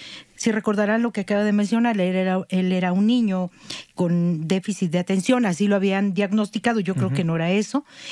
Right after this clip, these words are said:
Speaker 1: era que no te gustaba el esquema tradicional, tú querías otra cosa, pero ¿sufriste bullying?
Speaker 2: Totalmente. Uf, olvídate, yo de niño era gordito, me decían el ñoño.
Speaker 1: Ok.
Speaker 2: Así es, claro que sufría bullying,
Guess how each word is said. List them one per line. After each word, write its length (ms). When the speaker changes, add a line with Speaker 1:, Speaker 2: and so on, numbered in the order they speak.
Speaker 1:
era 200
que 160
no 340
te 120
gustaba 760
el 160
esquema 360
tradicional, 600
tú 120
querías 300
otra 200
cosa, 280
pero 340
¿sufriste 440
bullying? 320
Speaker 2:
Totalmente. 720
Uf, 440
olvídate, 480
yo 120
de 120
niño 200
era 120
gordito, 560
me 120
decían 220
el 160
ñoño. 380
Speaker 1:
Ok. 220
Speaker 2:
Así 320
es, 100
claro 380
que 460
sufría 400
bullying, 560